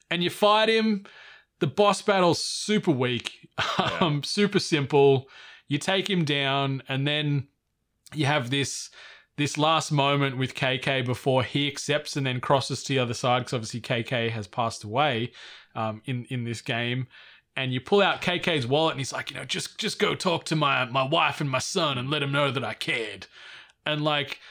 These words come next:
Speaker 1: nothing is really spoken about his wife and son until that final act where it was like, "I was never there.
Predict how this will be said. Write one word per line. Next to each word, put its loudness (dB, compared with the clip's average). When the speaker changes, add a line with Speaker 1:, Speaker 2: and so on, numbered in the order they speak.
Speaker 1:
nothing 2
is -2
really 6
spoken 4
about 2
his 0
wife 4
and 2
son 0
until 2
that 2
final 2
act 0
where 4
it 2
was 0
like, -2
"I 2
was 2
never 0
there. -10